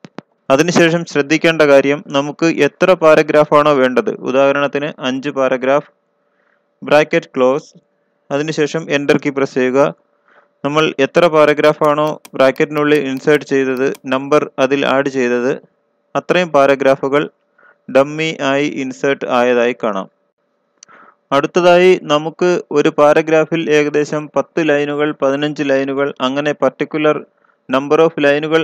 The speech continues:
ആവശ്യമുണ്ടെങ്കിൽ ഏത് രീതിയിൽ ഇൻസേർട്ട് ചെയ്യാം എന്ന് നോക്കാം. അതിലേക്കായി is equal to ആർ എ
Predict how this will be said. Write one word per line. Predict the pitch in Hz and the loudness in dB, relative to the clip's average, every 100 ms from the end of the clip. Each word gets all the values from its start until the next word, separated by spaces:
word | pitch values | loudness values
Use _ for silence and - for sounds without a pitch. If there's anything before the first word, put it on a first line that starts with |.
| - | 0
ആവശ്യമുണ്ടെങ്കിൽ | 135 139 143 143 135 135 135 143 - 135 | 0 0 -6 -10 -6 -4 -4 -6 -4 0
ഏത് | 139 143 | 0 0
രീതിയിൽ | 151 143 139 143 147 | -4 -4 -6 -8 -8
ഇൻസേർട്ട് | 131 127 143 139 - | -12 -6 -4 -4 -2
ചെയ്യാം | 135 131 135 - | 0 0 -2 -6
എന്ന് | 123 131 123 | -6 -4 -4
നോക്കാം. | 110 127 135 _ _ _ _ _ _ - | -4 -6 -8 _ _ _ _ _ _ -6
അതിലേക്കായി | 139 160 160 160 160 165 160 _ 139 | -2 0 0 -2 -2 -4 -8 _ -8
is | 143 156 | -8 -8
equal | 156 160 156 | -4 -4 -4
to | 160 160 - - 139 | -8 -8 -10 -10 -6
ആർ | 151 156 - 143 | -4 -6 -6 -4
എ | 147 | -4